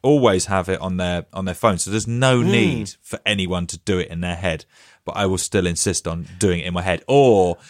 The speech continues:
Speaker 1: I'll do it in my head and then get it verified, and then people are impressed. <laughs>
Speaker 2: Because you would pr-, pr-, presumably, before calculator phones were, were the thing. I mean, some people have calculator watches, but few and far between.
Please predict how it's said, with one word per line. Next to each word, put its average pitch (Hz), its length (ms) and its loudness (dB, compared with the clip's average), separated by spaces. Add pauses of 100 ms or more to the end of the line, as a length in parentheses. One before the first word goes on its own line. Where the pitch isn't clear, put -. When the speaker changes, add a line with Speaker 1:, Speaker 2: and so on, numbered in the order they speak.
(220)
Speaker 1:
I'll 104 140 2
do 135 240 2
it 120 100 2
in 98 80 -2
my 95 140 0
head 90 360 0
and 92 140 -8
then 92 140 -2
get 90 100 0
it 85 100 -4
verified, 85 680 0
and 85 100 -4
then 85 140 -2
people 85 240 -6
are 78 100 -4
impressed. 80 560 -6
<laughs> - 0 -
Speaker 2:
Because 440 300 -2
you 427 100 0
would 415 180 2
pr-, 294 200 -2
pr-, 208 180 -12
presumably, 214 720 0
before 160 440 4
calculator 147 600 0
phones 135 420 2
were, 120 220 2
were 123 100 0
the 113 140 -2
thing. 113 520 0
I 120 300 -4
mean, 107 240 -2
some 127 180 -2
people 113 220 -4
have 104 140 -4
calculator 113 500 -2
watches, 120 340 0
but - 200 -8
few 139 120 2
and 117 80 -2
far 123 160 2
between. 120 380 -2